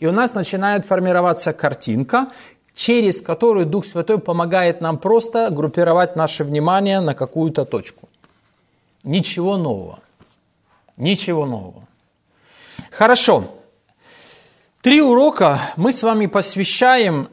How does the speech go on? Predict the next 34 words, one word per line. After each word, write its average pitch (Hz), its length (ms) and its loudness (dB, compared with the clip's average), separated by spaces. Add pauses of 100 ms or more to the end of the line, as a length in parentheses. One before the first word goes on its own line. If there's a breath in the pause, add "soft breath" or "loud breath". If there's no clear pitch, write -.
(260)
в - 80 -20
целом 233 380 2
просто 233 440 0
важности 185 720 2
того, 185 280 0
чтобы 147 280 -4
слышать 170 380 -6
голос 135 300 -2
Божий. 92 340 -12 (440)
Почему, 277 380 -4
я 190 160 0
объясню. 156 480 -8 (580)
Мне 247 180 -2
очень 214 360 -4
важно 214 360 0
донести 180 460 -4
до 175 160 -2
вас 190 300 -2 (140)
это 165 260 -4
желание 151 720 -2
слышать - 500 -12
Его 120 140 -6
голос. 104 500 -6 (420 soft breath)
В - 20 -20
какой-то 233 300 -2
степени 226 360 -2
даже 190 260 0
не 196 180 0
желание, 160 680 -2
а 127 60 -8
чтобы 165 220 -8
возревновали 190 800 0
Его 107 220 -4
слышать. - 640 -18